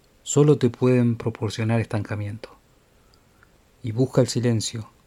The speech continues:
busca la tranquilidad. Así podrás pensar con claridad. Haz un alto en, en el camino y reflexiona,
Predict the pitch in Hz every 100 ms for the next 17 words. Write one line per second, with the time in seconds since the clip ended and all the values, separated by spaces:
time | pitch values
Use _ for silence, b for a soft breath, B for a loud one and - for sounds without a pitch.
0 | _ 120 123 135 117 110 113 - 107 110
1 | 120 113 - _ _ _ _ _ _ _
2 | _ _ _ _ _ _ - - 120 123
3 | 117 120 - _ _ _ _ _ - 113
4 | 104 - 131 139 143 - 123 120 123 113
5 | 107 107 101 - _ _ 151 - 151 139
6 | 143 147 131 117 113 113 - 127 113 113
7 | - 113 131 123 98 _ b b b b
8 | b b b _ _ _ _ _ _ _
9 | _ _ _ _ _ _ _ _ _ _
10 | _ _ _ _ _ _ 123 113 107 110
11 | - 127 123 107